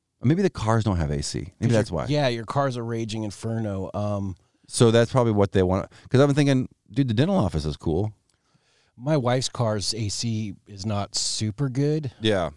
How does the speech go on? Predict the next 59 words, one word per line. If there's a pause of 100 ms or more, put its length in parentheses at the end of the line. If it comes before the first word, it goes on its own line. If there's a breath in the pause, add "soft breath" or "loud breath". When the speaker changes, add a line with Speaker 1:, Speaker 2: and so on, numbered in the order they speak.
Speaker 2:
So,
like,
I
mean,
it's
normal.
In
normal
circumstances,
it
would
be
more
than
adequate.
But,
like, (720)
in
extreme,
so
we
just,
uh,
my
truck, (380 soft breath)
the
A
C
is
Speaker 1:
No,
Speaker 2:
a
Speaker 1:
these
Speaker 2:
little
Speaker 1:
people
Speaker 2:
like
Speaker 1:
just
Speaker 2:
a
Speaker 1:
hunkered
Speaker 2:
freezer.
Speaker 1:
down.
Speaker 2:
Yeah,
Speaker 1:
That's
Speaker 2:
we
Speaker 1:
what
it
is.
Speaker 2:
hunkered
down
pretty
hard.
Speaker 1:
Yeah, (140)
that's
it.
We
had
a
lot
of
cancellations.